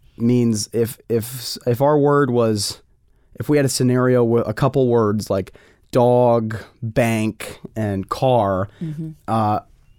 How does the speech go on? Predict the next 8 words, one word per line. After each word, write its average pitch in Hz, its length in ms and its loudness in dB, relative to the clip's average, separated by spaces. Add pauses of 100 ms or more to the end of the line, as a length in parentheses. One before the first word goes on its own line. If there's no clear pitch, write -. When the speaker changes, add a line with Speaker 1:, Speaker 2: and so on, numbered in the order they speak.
(160)
Speaker 2:
the 123 140 -2
group 135 380 2
think 135 560 0
you 127 160 2
would 117 160 2
hope 123 320 2
is 113 240 -2
that 117 200 -2